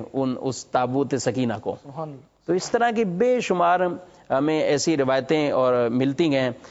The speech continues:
Speaker 1: حضرت یوسف علیہ السلام کی قمیض مبارک سے حضرت یعقوب علیہ السلام کو آنکھوں کا وہ بینائی اور نور جو ہے وہ واپس آیا۔ نبی کریم علیہ السلام کی مبارک چیزیں، آپ کے منہ مبارک جو ہے وہ ان سے توسل اور برکت صحابہ حاصل کرتے تھے، شفائیں حاصل کرتے تھے،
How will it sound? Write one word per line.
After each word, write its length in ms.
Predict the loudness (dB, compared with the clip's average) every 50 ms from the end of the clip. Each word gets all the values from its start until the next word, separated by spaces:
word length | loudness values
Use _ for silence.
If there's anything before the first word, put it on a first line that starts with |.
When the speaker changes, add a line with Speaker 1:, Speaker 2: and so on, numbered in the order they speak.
| -20 -20 -8 -2 0
Speaker 1:
حضرت 300 | 0 2 2 2 2 0
یوسف 300 | 0 0 0 0 0 0
علیہ 120 | 0 0
السلام 420 | 0 -2 0 0 0 2 2 0
کی 140 | 0 -2 -2
قمیض 400 | 0 0 0 2 2 0 0 0
مبارک 420 | 0 0 2 2 2 2 0 0 -2
سے 240 | -2 -2 0 0
حضرت 340 | 0 0 0 0 0 0 0
یعقوب 520 | -2 -2 0 0 -2 -2 0 0 0 0 0
علیہ 120 | -2 -2
السلام 340 | -4 -4 -2 0 0 0 -2
کو 240 | -2 -2 -2 -2 -4 -4 -2
آنکھوں 320 | -2 -2 -2 0 -2 -2 0
کا 120 | 0 -2 0 0
وہ 180 | -2 -4 -4 -6 -10 -8 -4
بینائی 360 | -2 0 0 0 0 0 0
اور 100 | 0 0
نور 240 | 0 -2 -2 -2 -2
جو 200 | -2 -2 0 0
ہے 80 | 0
وہ 120 | 0 0 0
واپس 380 | 0 0 0 0 0 -2 0 0
آیا۔ 260 | 0 0 0 -2 -2 -4 -8 -18 -20 -20 -12 _ -2 -2
نبی 180 | 0 0 0
کریم 300 | 2 2 0 2 2 0
علیہ 100 | 0 0
السلام 360 | -2 0 0 0 2 2 0
کی 140 | 0 0 0
مبارک 480 | 0 0 2 2 2 2 2 0 -2 -2 -4
چیزیں، 380 | -4 -2 0 0 0 0 0
آپ 240 | 0 0 0 0 0
کے 80 | 0 0
منہ 300 | 2 0 0 0 0 0
مبارک 340 | 0 2 2 2 0 0
جو 200 | -2 -2 -2 0
ہے 120 | 0 0 0
وہ 220 | 0 0 0 0 -2 -6 -12 -20 -14 -6 -2
ان 140 | -2 -2 0
سے 180 | 0 0 0
توسل 540 | 0 0 0 0 0 -2 -2 0 0 0 2 2
اور 100 | 2 0
برکت 580 | 0 0 0 0 2 0 0 0 -2 -10 -8
صحابہ 340 | -2 0 2 2 2 2 2
حاصل 320 | 2 0 0 0 -2 -2
کرتے 340 | 0 0 0 0 0 0 0
تھے، 200 | 0 0 -2 -2
شفائیں 560 | -4 -6 -4 -4 -4 -2 0 2 2 2 2
حاصل 340 | 2 0 0 0 0 0 0
کرتے 320 | 0 0 -2 0 -2 -2 0
تھے، 240 | 0 0 0 -2